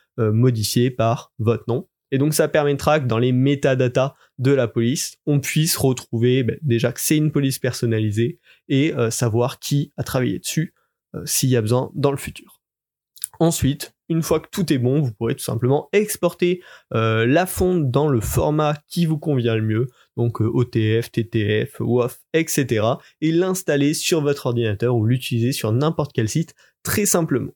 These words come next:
Donc ça permet vraiment d'importer n'importe quel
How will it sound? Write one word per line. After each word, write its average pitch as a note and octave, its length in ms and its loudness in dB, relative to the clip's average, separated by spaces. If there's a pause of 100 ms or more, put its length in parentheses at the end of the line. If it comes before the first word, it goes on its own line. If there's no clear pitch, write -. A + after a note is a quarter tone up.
(340)
Donc G3 160 2
ça G#3+ 160 2
permet F#3+ 320 2
vraiment F3 400 2
d'importer F#3 800 0
n'importe G#3 480 0 (200)
quel F#3 260 2